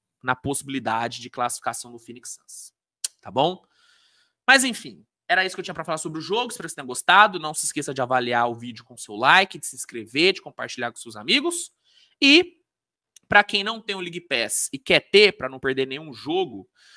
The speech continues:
dessa, desses playoffs, eu vou deixar um link do primeiro comentário fixado do vídeo, que vai te oferecer o League Pass com desconto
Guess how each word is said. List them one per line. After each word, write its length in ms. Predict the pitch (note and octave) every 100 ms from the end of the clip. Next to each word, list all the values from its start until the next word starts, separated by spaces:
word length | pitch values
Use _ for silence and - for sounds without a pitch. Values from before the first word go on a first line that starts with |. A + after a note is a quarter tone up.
| _ -
dessa, 680 | B2+ B2 - B2+ A2+ G#2
desses 280 | G#2 B2+ B2+
playoffs, 600 | - A#2 F3+ F#3+ - - - _ _ _ _ _ _ _ -
eu 100 | D#3+
vou 100 | G3
deixar 200 | G3+ G#3+
um 60 |
link 220 | F#3 G3
do 80 | F#3
primeiro 240 | G3+ F3+ G#3
comentário 280 | A3 G#3+
fixado 400 | - - - E3+
do 100 | E3+
vídeo, 440 | C3 C#3 F3 F3+ -
que 120 | -
vai 200 | D3 D#3+
te 100 | G3+
oferecer 380 | G#3+ G3+ F3 -
o 40 | E3+
League 200 | E3 D3
Pass 340 | D3+ D#3+ -
com 180 | - G3+
desconto 640 | F#3+ - D#3+ E3 E3+ F3